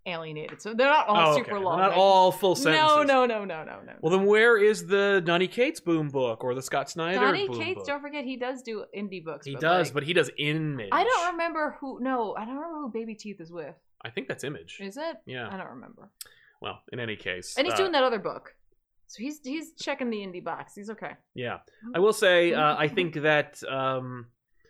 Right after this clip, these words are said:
Speaker 2: you know, if Ben, uh, right now it's funny 'cause I'd say, like, "Oh, God, go back to Miles." But,
Speaker 1: Yeah.
Speaker 2: like, somebody's doing a really good job with Miles right now, so maybe he doesn't need Bendis. I will say, uh, if they were, like, if Donnie had his way, Cates and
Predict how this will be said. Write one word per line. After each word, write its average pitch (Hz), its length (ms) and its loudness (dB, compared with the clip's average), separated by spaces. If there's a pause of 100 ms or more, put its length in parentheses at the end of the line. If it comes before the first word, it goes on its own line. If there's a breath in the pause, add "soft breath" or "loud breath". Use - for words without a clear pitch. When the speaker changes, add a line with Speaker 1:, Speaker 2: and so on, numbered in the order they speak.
(320)
Speaker 2:
you 170 120 -2
know, 131 200 0
if 156 160 -6
Ben, 160 300 2
uh, 170 240 0
right 254 180 6
now 240 140 6
it's - 100 0
funny 185 280 4
'cause 143 120 -4
I'd 151 160 4
say, 180 120 2
like, 160 160 4
"Oh, 202 100 4
God, 160 460 2
go 180 160 4
back 185 160 4
to 170 100 0
Miles." 156 640 0
But, 180 220 0
Speaker 1:
Yeah. 175 40 -4
Speaker 2:
like, 139 320 -2 (1200)
somebody's 302 400 0
doing 202 180 4
a 208 60 4
really 214 140 4
good 180 120 0
job 160 220 4
with 127 60 -10
Miles 110 300 -8
right 104 160 -8
now, 95 280 -12
so 117 260 -6
maybe 160 160 -8
he 269 80 -10
doesn't 247 200 -8
need 254 200 -10
Bendis. 104 400 -10 (340 soft breath)
I - 60 -4
will 185 160 2
say, 123 460 -2 (200 soft breath)
uh, 120 280 0
if 151 240 0
they 160 500 4
were, 151 380 4
like, 156 180 0
if 147 180 -4
Donnie 190 300 2
had 185 200 2
his 147 180 -2
way, 139 500 0 (340 soft breath)
Cates - 540 -4
and 180 220 2